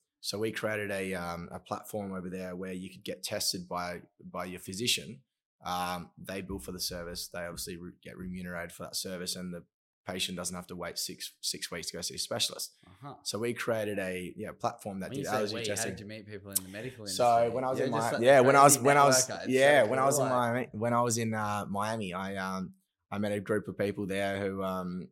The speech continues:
Speaker 1: yeah, who, who started a medical company previously. And then once I invested into, uh, this new thing called, um, allergy testing immunotherapy, separate from their previous, um, endeavors,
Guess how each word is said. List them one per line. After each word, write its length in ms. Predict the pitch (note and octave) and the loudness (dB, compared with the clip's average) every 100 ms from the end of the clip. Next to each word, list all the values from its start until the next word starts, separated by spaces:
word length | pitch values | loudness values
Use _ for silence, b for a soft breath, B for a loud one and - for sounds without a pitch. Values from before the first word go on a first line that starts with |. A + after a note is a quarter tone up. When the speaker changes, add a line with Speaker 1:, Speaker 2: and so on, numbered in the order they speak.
| _ A2+ | _ -8
Speaker 1:
yeah, 260 | G#2+ F#2+ | -4 -2
who, 200 | G2 G2 F#2+ | -4 -6 -6
who 100 | G2+ | -8
started 540 | F#2 - G2 G2 F#2 F2 | -6 -4 -2 -2 -4 -6
a 100 | F#2+ | -8
medical 320 | G2 F#2+ G2+ G2+ | -6 -6 -8 -6
company 380 | G2+ F#2 G2 F2+ _ | -6 -6 -10 -12 _
previously. 640 | - A#2 B2 A#2+ C#3 F3 B B B B - | -2 0 0 2 2 0 B B B B -8
And 220 | G2+ G#2 | -4 -4
then 460 | G#2 G#2+ G2 F#2+ - _ - | -2 -2 -4 -6 -12 _ -4
once 280 | G#2+ - | -4 -2
I 160 | G#2+ G2+ | -4 -4
invested 380 | G2 G2 - G2 | -4 -4 -4 -4
into, 760 | G2 F#2+ G2+ G2 F#2+ F#2+ F#2 F#2+ | -6 -6 -6 -4 -4 -4 -6 -6
uh, 220 | F2+ F2 | -4 -4
this 220 | E2+ F#2 G2+ | -2 -4 -4
new 200 | A2 G#2 | -6 -6
thing 240 | F#2+ F#2+ | -8 -8
called, 360 | F#2+ F#2 F2 - | -8 -8 -8 -12
um, 300 | E2 E2+ F2 F2 | -12 -12 -12 -10
allergy 280 | F#2+ G2 F2+ | -8 -8 -6
testing 360 | F#2+ - F#2 F#2+ | -4 -4 -4 -8
immunotherapy, 680 | F#2 F2+ G#2+ G#2 - F2+ F2+ _ | -8 -6 -4 -4 -6 -10 -12 _
separate 500 | - - G2+ G2 - | -8 -6 -6 -8 -10
from 400 | - F#2+ F2+ F2 - | -8 -6 -6 -8 -10
their 140 | F#2+ F2+ | -10 -8
previous, 580 | - G2+ G2+ G2 - - | -8 -6 -4 -4 -6 -6
um, 360 | F2+ F2 E2+ - _ - - | -8 -8 -10 -16 _ -20 -8
endeavors, 640 | G#2 G#2 G2 F#2+ F#2 - | -2 -2 -2 -2 -4 -6